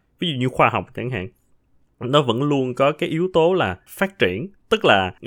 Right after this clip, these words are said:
có những cái mà lúc trước thì thậm chí kể cả những nhà khoa học, bởi vì phương pháp nghiên cứu khoa học thì chỉ là một phương pháp, đến cuối cùng là phương pháp thử sai thôi. Mình càng thử sai nhiều, đúng không? Mình càng, mình, mình soi rọi một ít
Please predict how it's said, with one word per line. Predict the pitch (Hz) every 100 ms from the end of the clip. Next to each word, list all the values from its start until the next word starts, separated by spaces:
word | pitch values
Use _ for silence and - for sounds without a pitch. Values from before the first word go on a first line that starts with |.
| 123 -
có | 208
những | 151
cái | 143 160
mà | 196 127
lúc | 135 -
trước | 214 247 -
thì | 120 95 - _
thậm | 113 113
chí | 170 202 -
kể | 98 -
cả | 110
những | 120
nhà | 143 98
khoa | 123
học, | 110 - -
bởi | 135 131
vì | 147 123
phương | 170
pháp | 185 202
nghiên | 156
cứu | 202
khoa | 190
học | 110 -
thì | 120
chỉ | 131
là | 139
một | 107
phương | - 139
pháp, | 175 202 - - 139
đến | 180 208
cuối | 226
cùng | 139 110
là | 131
phương | 143
pháp | 175
thử | -
sai | - 170 139
thôi. | 131 123 - _ _ _ -
Mình | 113
càng | 117 104
thử | 113
sai | 151 139
nhiều, | 131 110
đúng | 131
không? | 127
Mình | 107
càng, | 101 104 104
mình, | 101 104
mình | 107
soi | - 160 127
rọi | 92 113
một | 113
ít | - -